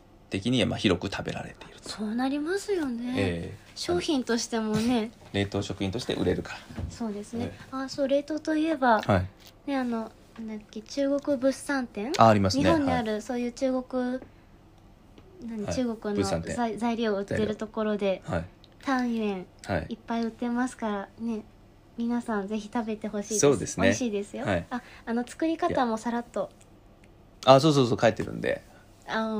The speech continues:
Speaker 2: ん。
Speaker 1: あ、何、
Speaker 2: み-、
Speaker 1: 紹介し-
Speaker 2: 水に入れて、
Speaker 1: あ、そうそうそうそう。
Speaker 2: 沸騰したら、
Speaker 1: うん。
Speaker 2: うんと、もう一回お水入れて、沸騰したら、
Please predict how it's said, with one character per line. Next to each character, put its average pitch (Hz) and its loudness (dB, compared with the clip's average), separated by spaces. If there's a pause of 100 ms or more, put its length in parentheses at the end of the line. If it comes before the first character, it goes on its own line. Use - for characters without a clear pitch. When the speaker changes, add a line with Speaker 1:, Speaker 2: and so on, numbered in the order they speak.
Speaker 2:
ん。 208 -10 (100)
Speaker 1:
あ、 - 4
何、 104 2
Speaker 2:
み-、 - 2
Speaker 1:
紹 107 2
介 98 2
し- - -6
Speaker 2:
水 262 2
に 277 2
入 262 2
れ - -
て、 277 4
Speaker 1:
あ、 220 4
そ - 4
う 196 4
そ 302 4
う - -4
そ 302 0
う - -10
そ - 4
う。 - 12
Speaker 2:
沸 - 10
騰 294 8
し 294 -8
た 294 2
ら、 349 4 (160)
Speaker 1:
う - -10
ん。 - -8 (340)
Speaker 2:
う 233 -10
ん - -10
と、 220 -8
も 220 -6
う 233 -4
一 226 -8
回 240 -2
お 233 -2
水 233 -2
入 233 -4
れ 233 -4
て、 269 2 (120)
沸 - -18
騰 247 2
し 240 -4
た 254 0
ら、 277 4